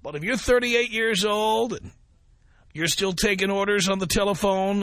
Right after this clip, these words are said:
you know, for a Time magazine, you got problems. You shouldn't have knocked up your girlfriend. And I know that there are people out there say, "Oh, you shouldn't be saying this. Oh, my God, you shouldn't be saying this." But the truth has to be told.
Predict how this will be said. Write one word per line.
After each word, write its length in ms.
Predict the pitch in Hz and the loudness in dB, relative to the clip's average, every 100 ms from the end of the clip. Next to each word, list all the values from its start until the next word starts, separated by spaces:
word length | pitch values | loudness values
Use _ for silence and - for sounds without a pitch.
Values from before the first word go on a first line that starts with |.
| 165 | -2
you 80 | 170 | -2
know, 140 | 165 | -2
for 240 | 165 170 165 | -2 0 0
a 100 | 160 | 0
Time 380 | - 190 196 190 | 2 2 2 2
magazine, 680 | 185 196 196 185 196 202 | 2 2 2 2 0 0
you 260 | 190 147 214 | -2 -4 0
got 260 | 233 240 | 2 4
problems. 680 | 240 247 277 226 120 - - - _ - - - _ _ | 2 2 2 0 -2 -4 -6 -12 _ -20 -20 -20 _ _
You 140 | 151 147 | -6 -2
shouldn't 260 | - 214 | 0 0
have 80 | 220 | 0
knocked 300 | 220 208 - | 2 0 2
up 160 | 202 185 | 0 0
your 80 | 190 | 0
girlfriend. 540 | 190 190 160 170 - - - - - _ - - - - - - - - - _ _ _ - _ _ - - _ _ - | 2 2 0 -6 -10 -16 -20 -20 -20 _ -20 -20 -20 -20 -20 -20 -20 -20 -20 _ _ _ -20 _ _ -20 -20 _ _ -8
And 160 | 165 185 | -2 2
I 120 | 196 | 2
know 240 | 214 285 | 2 2
that 160 | 254 175 | 0 0
there 120 | 175 | -2
are 40 | |
people 300 | 151 202 196 | -2 -2 0
out 160 | 208 196 | 0 0
there 140 | 202 | 0
say, 140 | 175 196 | 2 0
"Oh, 100 | 175 | 0
you 180 | 160 156 | -2 -2
shouldn't 320 | - 151 143 | -2 -2 -2
be 100 | 135 | 0
saying 440 | - - 135 165 | 0 0 2 2
this. 300 | 135 - - | 0 -2 0
Oh, 100 | 170 | 2
my 260 | 202 160 147 | 2 0 -4
God, 420 | 151 180 180 185 | -2 2 2 0
you 100 | 156 | -2
shouldn't 300 | 147 226 208 | -2 -2 0
be 120 | 160 | 0
saying 300 | 143 180 180 | 0 0 0
this." 140 | 151 - | -2 -4
But 140 | - - - - - - - - - - | -6 -10 -20 -20 -20 -20 -20 -20 -18 -4
the 60 | |
truth 240 | - 392 392 | 2 4 4
has 200 | 359 - | 2 2
to 80 | |
be 100 | 349 | -2
told. 580 | 339 311 339 403 233 - | 0 2 2 0 -2 -6